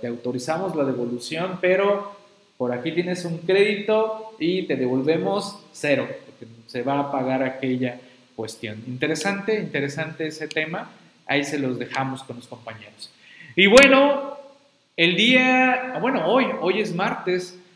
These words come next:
El día de hoy estamos arrancando, no, no, fue el lunes. El lunes se arrancó, mejor dicho, en cuanto al seminario, se arrancó ya la décima semana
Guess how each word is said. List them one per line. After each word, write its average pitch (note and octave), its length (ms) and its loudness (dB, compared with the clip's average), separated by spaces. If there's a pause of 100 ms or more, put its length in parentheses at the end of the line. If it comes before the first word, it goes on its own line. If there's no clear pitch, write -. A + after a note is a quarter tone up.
(200)
El E3+ 160 0
día B3 260 6
de F#3+ 200 6
hoy A#3+ 240 4 (100)
estamos G3 500 -2
arrancando, F#3+ 1300 -2
no, F#3 180 -4
no, E3+ 240 -12
fue F3+ 120 0
el F3+ 80 0
lunes. F3 420 -4
El D3+ 160 -2
lunes B3 380 2
se D3 100 -4
arrancó, B2+ 480 -8
mejor C#3+ 220 -16
dicho, C#3 160 -16
en C3 80 -20
cuanto B2+ 240 -10
al A#2+ 60 -10
seminario, C#3 600 -6 (380)
se - 160 -6
arrancó D3 640 -2
ya F3 460 0
la C#3+ 220 -4
décima G3+ 560 2
semana E3 800 -6